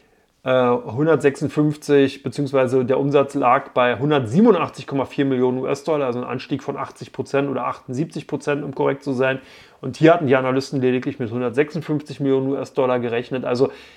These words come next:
es läuft auch, was man natürlich gerne liest als Investor, als Analyst, dass auch die Marge entsprechend ansteigt. Das heißt, man konnte hier wirklich auch vor allen Dingen durch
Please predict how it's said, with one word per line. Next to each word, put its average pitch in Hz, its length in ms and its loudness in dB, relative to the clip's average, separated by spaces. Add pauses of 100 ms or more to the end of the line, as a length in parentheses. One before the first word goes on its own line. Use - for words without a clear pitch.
(220)
es 139 360 2
läuft 135 480 6
auch, 160 220 4
was 160 160 -2
man 156 120 0
natürlich 139 340 -4
gerne 147 340 0
liest 156 460 -4
als 143 240 0
Investor, 139 540 0
als 127 160 -6
Analyst, 131 680 0
dass 135 320 0
auch 139 160 -4
die 127 140 -6
Marge 156 420 -2
entsprechend 156 560 -4
ansteigt. 139 540 -2
Das 113 120 -12
heißt, 131 280 0 (420)
man 127 120 -4
konnte 139 280 0
hier 143 440 4 (360)
wirklich 143 520 0
auch 143 120 2
vor - 140 0
allen 139 120 0
Dingen 139 200 -2
durch 131 240 -2